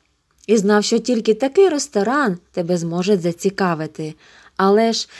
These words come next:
я чув, що ти пишеш для дітей, перечитав у журналах всі твої казки.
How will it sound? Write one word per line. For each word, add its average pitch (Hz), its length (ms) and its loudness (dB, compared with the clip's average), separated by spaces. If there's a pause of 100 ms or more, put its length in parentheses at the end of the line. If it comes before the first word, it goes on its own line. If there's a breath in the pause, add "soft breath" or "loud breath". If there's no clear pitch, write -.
(160 loud breath)
я 320 180 4
чув, 494 220 0
що 240 160 -4
ти 208 160 0
пишеш 196 420 -2
для 175 160 -2
дітей, 165 500 -6 (240 loud breath)
перечитав 339 640 2
у 254 100 -2
журналах 233 640 0
всі 226 220 -6
твої 294 320 -4
казки. 208 640 -2